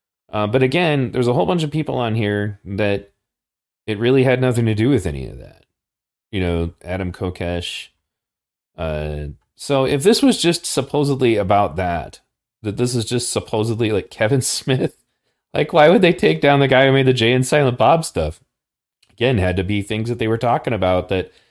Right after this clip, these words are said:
employees at Spotify that have just been waiting with bated breath, you know, at the possibility of being able to censor Joe Rogan, you know, we're just waiting for their opportunity, and now they got one,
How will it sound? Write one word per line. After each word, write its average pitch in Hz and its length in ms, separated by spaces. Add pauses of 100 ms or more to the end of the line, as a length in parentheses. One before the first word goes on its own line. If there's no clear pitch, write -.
(260)
employees 110 720
at 113 60
Spotify 117 680
that 110 100
have 101 100
just 101 160
been 104 160
waiting 104 380
with 87 200
bated 101 380
breath, 110 460 (480)
you 98 80
know, 92 260
at 101 100
the 113 80
possibility 117 640
of 98 80
being 101 180
able 104 260
to 95 180
censor 110 480
Joe 101 220
Rogan, 95 640
you 95 80
know, 87 120
we're 92 120
just 92 180
waiting 101 260
for 113 100
their 110 120
opportunity, 92 680
and 87 80
now 95 160
they 95 140
got 101 280
one, 80 320